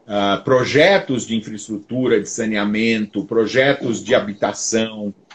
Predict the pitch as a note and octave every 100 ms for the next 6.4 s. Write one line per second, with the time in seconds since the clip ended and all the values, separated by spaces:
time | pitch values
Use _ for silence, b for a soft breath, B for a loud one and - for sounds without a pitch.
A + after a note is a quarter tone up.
0 | - - C3 B2 D#3+ D#3+ D3 A#2+ B2+ -
1 | D3+ F3 D3+ D3+ D3 - C3+ B2 - C#3+
2 | C#3 C3+ C3 B2+ F#3 D#3+ D#3 E3+ F#3+ E3
3 | F3+ G3+ G3+ F3 F3 F#3+ E3+ - E3 F#3
4 | F3 - F3+ F#3 E3 B2+ C3+ D3 D#3 -
5 | b b _ C#3+ D3+ D3+ E3 - D3+ C#3+
6 | D3 D#3 F3